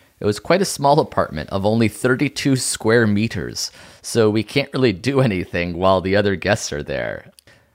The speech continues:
The night goes on, plenty of drinks are had, and so are the laughs. At around three,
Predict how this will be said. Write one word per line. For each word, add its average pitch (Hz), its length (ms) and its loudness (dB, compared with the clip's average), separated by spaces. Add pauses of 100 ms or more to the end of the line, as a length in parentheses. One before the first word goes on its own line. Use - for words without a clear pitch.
(180)
The 110 80 2
night 139 260 0
goes 143 200 0
on, 92 300 0
plenty 131 340 -2
of 104 140 -2
drinks 101 420 -6
are 82 120 -2
had, 78 400 -2
and 87 180 -10
so 110 220 0
are 110 120 4
the 92 140 -2
laughs. 80 680 -4
At 110 120 4
around 120 360 4
three, 113 680 -2